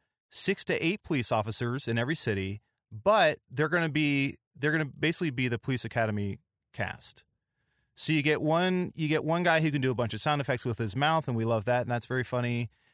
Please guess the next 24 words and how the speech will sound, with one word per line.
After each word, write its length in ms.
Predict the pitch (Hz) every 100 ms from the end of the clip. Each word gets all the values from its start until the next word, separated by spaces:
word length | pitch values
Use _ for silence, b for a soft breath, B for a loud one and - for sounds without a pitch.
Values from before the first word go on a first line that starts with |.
| _
We 100 | 131
get 240 | 127 135 -
one, 680 | 143 147 147 143 135 139 -
a 100 | 131
police 200 | 123 139
officer 340 | 143 123 139 123
who's 180 | 120
real 160 | 117 139
quiet 400 | - 147 139 135
and 120 | 123
meek, 260 | 127 139 -
except 260 | - 110 120
when 80 | 120
she 80 |
gets 140 | 110 113
on 60 | 113
a 40 |
megaphone, 360 | 120 127 131 131
and 100 | 120
then 80 | 117
she's 200 | - 110
scary 320 | - 131 131
and 140 | 120
loud. 420 | 123 131 131 127